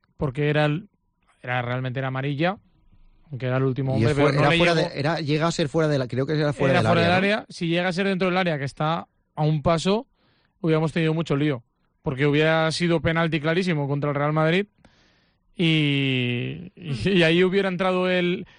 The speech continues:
Speaker 1: el tema arbitral, eh, de lleno, ¿no? Porque, y a lo mejor hubiéramos tenido polémica.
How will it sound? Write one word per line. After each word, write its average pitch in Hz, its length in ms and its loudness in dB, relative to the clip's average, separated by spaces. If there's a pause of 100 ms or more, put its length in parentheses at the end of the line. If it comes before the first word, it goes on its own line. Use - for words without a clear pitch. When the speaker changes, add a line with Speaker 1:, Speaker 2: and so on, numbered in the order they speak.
(320)
Speaker 1:
el 190 400 -2
tema 185 220 2
arbitral, 180 680 0
eh, 160 920 -2
de 143 220 -2
lleno, 160 300 4
¿no? 170 180 0
Porque, 139 760 -4
y 131 480 -2
a 131 80 4
lo 139 80 2
mejor 147 220 2
hubiéramos 170 300 4
tenido 160 200 2
polémica. 143 440 2